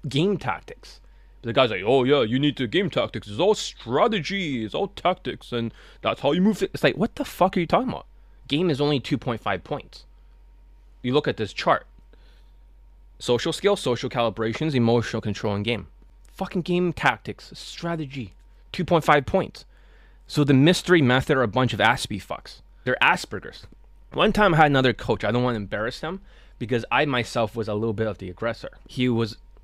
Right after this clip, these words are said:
running this mystery method style system. Maybe they had a falling out. When I criticized mystery, he started telling me, like, "Maybe it's not indicators of interest that's wrong.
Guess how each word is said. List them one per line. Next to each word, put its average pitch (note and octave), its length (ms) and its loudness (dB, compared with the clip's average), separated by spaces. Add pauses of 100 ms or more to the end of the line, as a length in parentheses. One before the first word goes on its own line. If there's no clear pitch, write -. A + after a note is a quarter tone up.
(180)
running C3 400 2
this A2 140 -2
mystery B2 420 0
method A2 400 -2
style G2+ 240 -4
system. F2 460 -8
Maybe G#2 220 -6
they G#2+ 80 -6
had G#2 160 -2
a G2 40 -10
falling G2 320 -6
out. A2 200 -8 (1080)
When C3 140 0
I G#3+ 80 4
criticized G3 560 2
mystery, G#2 480 -4
he C3 100 -6
started D3 280 -2
telling F3+ 320 -2
me, F2+ 200 -10
like, F#2+ 240 -10 (400)
"Maybe G#3 480 -6 (220)
it's A#2 160 -6
not G3 300 0
indicators F3 680 0
of C#3+ 120 -2
interest - 480 -4
that's - 280 -10
wrong. D#3 300 -4